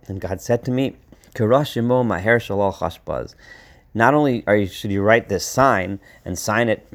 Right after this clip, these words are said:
as a proclamation, but also, also you should, um, call your son that name, Maher Shalol Chashbaz.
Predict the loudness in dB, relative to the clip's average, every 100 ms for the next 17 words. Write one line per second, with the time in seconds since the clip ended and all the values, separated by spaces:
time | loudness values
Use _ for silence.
0 | -10 -4 -4 -2 -2 -2 -4 -4 -4 -4
1 | -6 -10 -20 -20 _ _ _ _ _ _
2 | -20 -20 -4 -2 2 4 4 2 2 0
3 | -6 _ _ _ _ _ _ _ -20 -20
4 | -20 -20 -20 -2 2 4 4 4 4 2
5 | -8 _ _ -6 -4 -2 0 0 0 -4
6 | 0 0 0 -6 -10 _ _ _ _ _
7 | _ _ _ _ _ _ _ -20 -10 2
8 | 6 6 4 0 0 0 0 0 0 -2
9 | -2 -6 -6 -4 0 2 0 0 0 2
10 | 0 0 -6 -6 -4 -2 -4 -8